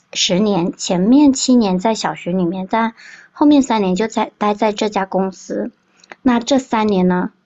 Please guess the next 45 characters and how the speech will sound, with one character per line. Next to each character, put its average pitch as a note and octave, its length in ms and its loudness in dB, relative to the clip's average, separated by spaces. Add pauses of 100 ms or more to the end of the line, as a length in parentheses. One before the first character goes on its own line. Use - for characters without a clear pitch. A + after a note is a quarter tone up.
(240)
呃， F3+ 360 -2 (240)
也 F#3+ 200 0
是 B3 380 2
快 - 200 -4
速 C4+ 160 0
成 G3+ 240 -2
长 F#3 160 0
的 F3+ 100 -2
一 - 20 -8
个 A3+ 140 -2
时 F3+ 180 -8
间 G3 300 -2
哦。 G3 160 -2 (400)
有， F#3+ 320 2 (100)
我 G3+ 120 -2
的 A3 100 0
能 G3 260 2
力 C#4 140 4
会 C#4 220 2
让 A3+ 460 0
有 F#3 240 2
能 F3+ 180 2
力 C#4 140 4
的 A#3 120 -2
家 G3+ 220 -2
长 F3 220 -4
认 G#3+ 200 0
可 E3+ 260 -4
我， F3+ 260 -4
然 F3+ 180 -4
后 A#3+ 160 -4
把 G3 200 -6
他 G3+ 220 -6
的 F#3 200 -2 (340)
个 D4 140 2
人 F3+ 180 2
资 G3 200 -2
源 F#3 200 0
对 G#3+ 180 0
接 G3 200 -4
给 F3 220 -2
我， F3+ 140 2
比 - 140 -8
如 F#3 220 0
医 A#3 180 -2